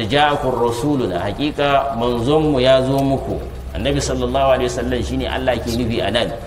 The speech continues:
"Yubayyinu lakum," yana bayyana muku, "kathiran,"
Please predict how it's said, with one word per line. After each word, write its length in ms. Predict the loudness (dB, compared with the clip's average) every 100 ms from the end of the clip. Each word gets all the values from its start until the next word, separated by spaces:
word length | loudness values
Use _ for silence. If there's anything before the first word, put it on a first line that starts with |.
| -12 -14 -14 -12 -4
"Yubayyinu 560 | -2 2 2 2 2 2
lakum," 320 | 0 -2 -2
yana 240 | 0 2
bayyana 480 | 2 2 2 2 2
muku, 240 | 0 -2
"kathiran," 720 | -2 -2 -2 0 0 2 0